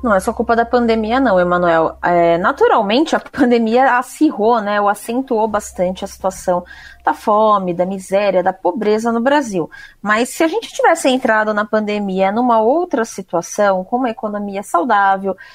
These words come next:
com uma economia onde as pessoas têm, é, teriam condições, né, de, de alguma forma se manter durante um tempo, é, evitando aí grandes situações de fragilidade, a gente não teria chegado onde chegou. Então,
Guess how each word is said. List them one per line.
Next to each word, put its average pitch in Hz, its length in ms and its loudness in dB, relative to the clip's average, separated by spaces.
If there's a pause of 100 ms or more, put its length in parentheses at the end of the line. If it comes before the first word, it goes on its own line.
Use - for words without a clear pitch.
(160)
com 311 120 -2
uma 277 100 2
economia 214 540 0
onde 214 220 -4
as 208 120 -6
pessoas 208 580 -2
têm, 208 400 -4
é, 185 360 4
teriam 208 600 -2
condições, 220 1000 -4 (360)
né, 196 260 2
de, 185 680 -2 (100)
de - 100 -8
alguma 285 300 2
forma 226 460 0
se - 200 -8
manter 247 520 2
durante 208 420 -4
um 202 80 -10
tempo, 220 580 -6 (320)
é, 185 400 4
evitando 226 680 0
aí 196 260 0
grandes 208 380 -4
situações 190 560 -4
de 196 80 -12
fragilidade, 185 760 -2
a - 20 -2
gente 233 240 -6
não 302 140 -2
teria 311 280 0
chegado 233 460 -2
onde 233 160 -6
chegou. 175 380 -4
Então, 233 280 -2